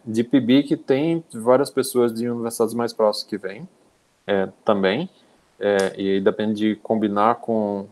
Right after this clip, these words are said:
as vagas que estiver abertas ou combinar com pesquisadores pra, pra ver.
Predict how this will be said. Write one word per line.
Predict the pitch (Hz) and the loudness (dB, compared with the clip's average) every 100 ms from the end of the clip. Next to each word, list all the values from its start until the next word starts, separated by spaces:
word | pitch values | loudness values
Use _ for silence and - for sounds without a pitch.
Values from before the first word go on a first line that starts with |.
| _ - | _ -16
as | 98 101 98 | -10 -8 2
vagas | 104 107 | 2 2
que | - | -6
estiver | - 101 | -6 0
abertas | 95 104 113 - | 2 4 2 0
ou | |
combinar | - 104 101 101 | -10 -8 -8 -8
com | 98 | -8
pesquisadores | 98 - 101 95 101 113 | -10 -4 -4 -2 -4 -4
pra, | - - 98 | -6 -10 -10
pra | - 95 | -6 -6
ver. | 101 113 | 0 -2